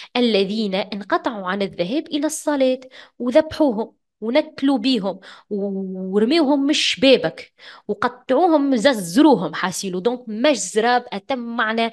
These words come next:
الكلمة، ديجا طاحوا فيها أكثر من ثلاثمية ألف ضحية. دونك، آه، باش يوريك لهنا خطر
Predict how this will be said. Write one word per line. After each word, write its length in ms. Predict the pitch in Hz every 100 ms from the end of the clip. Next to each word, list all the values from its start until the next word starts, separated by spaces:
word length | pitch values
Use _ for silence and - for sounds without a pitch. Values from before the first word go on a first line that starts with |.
| - - -
الكلمة، 440 | 214 226 196 185 175 -
ديجا 320 | 190 214 294
طاحوا 360 | 269 294 294 233
فيها 300 | - 277 262
أكثر 440 | - 294 - 240
من 220 | 233 220 202
ثلاثمية 580 | - 247 220 226 262 254 -
ألف 320 | 269 262 - - - 196
ضحية. 500 | 214 - 202 175 165 - -
دونك، 460 | 190 247 180 - _ _ _ _ _ _ _ _ _ _ _ -
آه، 580 | 202 175 170 165 175 175
باش 220 | 170 -
يوريك 400 | 190 196 285 -
لهنا 380 | 190 214 254 240
خطر 360 | - 196 220